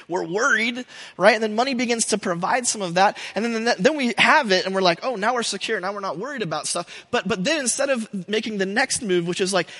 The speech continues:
"Hey, there's probably other people who are insecure. We should maybe help them out." We, we immediately go to, "Ooh, I want a really big house.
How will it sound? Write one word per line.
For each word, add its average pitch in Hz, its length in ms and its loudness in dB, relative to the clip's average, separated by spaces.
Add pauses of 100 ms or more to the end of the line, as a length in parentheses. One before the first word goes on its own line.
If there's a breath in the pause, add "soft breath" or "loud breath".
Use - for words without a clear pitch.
"Hey, - 160 0
there's 247 160 -4
probably 240 380 -10
other 233 200 -8
people 156 280 -12
who 143 80 -10
are 127 80 -10
insecure. 131 400 -10
We 175 80 -6
should 233 160 -10
maybe 196 180 -6
help 196 220 -8
them 180 160 -4
out." 170 160 0 (220 loud breath)
We, 214 180 -2
we 214 180 2
immediately 254 420 0
go 202 140 0
to, 190 180 -8 (100)
"Ooh, 339 460 2 (420 loud breath)
I 320 120 2
want 349 180 -4
a 254 60 -4
really 359 360 2
big 294 260 -2
house. 247 600 -6